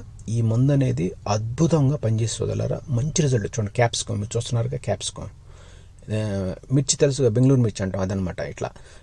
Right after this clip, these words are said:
మీరు చూడండి, ఎడారి ఇసుకల్లో ఇలాంటి ప్రోడక్ట్ ఉండటం వలన సోదరులారా, సక్సెస్ అయ్యారు సోదరులారా. పాలినేషన్ కానీ ఎటువంటి ప్రాబ్లం అయినా సరే సాల్వ్ చేసుకుంటారు సోదరులారా.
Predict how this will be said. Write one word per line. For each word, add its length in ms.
మీరు 200
చూడండి, 180
ఎడారి 580
ఇసుకల్లో 640
ఇలాంటి 400
ప్రోడక్ట్ 380
ఉండటం 220
వలన 180
సోదరులారా, 600
సక్సెస్ 340
అయ్యారు 160
సోదరులారా. 400
పాలినేషన్ 520
కానీ 180
ఎటువంటి 420
ప్రాబ్లం 360
అయినా 120
సరే 200
సాల్వ్ 280
చేసుకుంటారు 340
సోదరులారా. 500